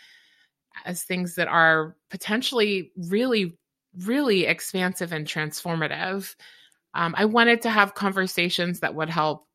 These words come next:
all of us in the community build our capacity to be the change we want and need in the world, right? To try our hand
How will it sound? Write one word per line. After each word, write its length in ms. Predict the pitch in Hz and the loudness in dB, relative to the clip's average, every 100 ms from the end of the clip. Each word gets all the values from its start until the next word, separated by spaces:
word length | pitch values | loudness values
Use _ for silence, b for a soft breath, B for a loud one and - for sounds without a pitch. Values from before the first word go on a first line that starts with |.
| - | -2
all 320 | 175 214 247 | 4 6 6
of 140 | 170 123 | 4 2
us 260 | 151 - | -2 -4
in 160 | - 160 | -6 -6
the 80 | 156 | -6
community 880 | - 156 151 147 143 135 156 175 _ b b b _ - | -6 -6 -4 -4 -6 -6 -6 -8 _ b b b _ -2
build 360 | 180 185 190 175 | 4 6 6 6
our 160 | 160 | 2
capacity 1120 | 151 160 - - 151 170 - 202 208 214 220 - - | 2 -4 -2 6 6 6 -2 -2 0 0 -2 -4 -2
to 380 | 190 160 185 - | 0 0 -2 -4
be 240 | 175 175 185 | -2 0 4
the 120 | 196 | 4
change 500 | 233 226 202 180 190 | 6 6 6 2 -2
we 220 | 185 180 | -2 -2
want 500 | 170 160 165 123 - - | -2 0 0 -2 -12 -10
and 200 | 160 160 | -8 -6
need 340 | 160 151 143 - | -6 -6 -8 -8
in 240 | 147 147 | -8 -6
the 120 | 143 | -8
world, 560 | 139 160 147 127 156 170 | -6 -2 -2 -2 -8 -2
right? 280 | 143 143 - | -2 -2 -4
To 100 | 175 | -8
try 400 | - 175 156 160 | 0 6 8 8
our 180 | 147 151 | 4 0
hand 640 | 147 170 175 160 180 254 | -2 0 4 4 6 2